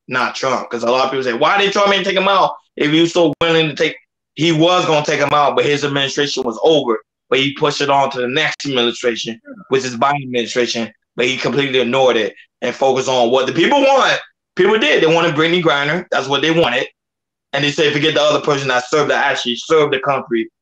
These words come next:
for over a decade." Something to think about. And guys, if you're new to the channel, make sure you like, share, subscribe, and make sure you hit that subscribe button.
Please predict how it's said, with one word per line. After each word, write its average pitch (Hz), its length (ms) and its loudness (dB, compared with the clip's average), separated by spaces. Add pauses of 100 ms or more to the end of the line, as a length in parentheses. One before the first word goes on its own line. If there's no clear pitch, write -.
(300)
for 156 120 4
over 131 260 2
a 117 80 -4
decade." 117 500 -2 (840)
Something 240 320 0
to 226 100 0
think 220 220 2
about. 120 320 0 (540)
And 156 180 0
guys, 175 420 0
if 143 140 -2
you're 165 140 2
new 175 180 4
to 175 80 -6
the 165 120 2
channel, 175 280 2
make 160 140 2
sure 165 160 0
you 147 300 -2
like, 143 280 2
share, 165 240 0
subscribe, 147 540 0
and 139 120 -2
make 165 120 0
sure 165 120 -4
you 151 120 -2
hit 156 100 -2
that 139 140 0
subscribe 143 520 0
button. 139 280 -2